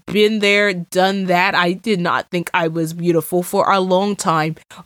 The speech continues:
but through practice, through saying it consistently that I am beautiful. Like, have you seen me? It changed from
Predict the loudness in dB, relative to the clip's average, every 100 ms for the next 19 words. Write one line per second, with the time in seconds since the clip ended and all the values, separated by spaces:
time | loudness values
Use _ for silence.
0 | 0 2 2 0 2 2 0 0 0 0
1 | -2 -2 -2 -6 -10 _ _ -2 2 2
2 | 0 2 4 4 2 0 0 -2 -4 -2
3 | -4 -2 -2 0 0 0 0 0 0 0
4 | -2 -2 -4 -6 -8 -10 -10 -4 -2 -2
5 | -6 -20 _ _ -10 0 2 4 4 2
6 | 0 0 0 0 -2 -4 -6 _ -20 -20
7 | -4 -2 0 0 0 0 -2 0 2 2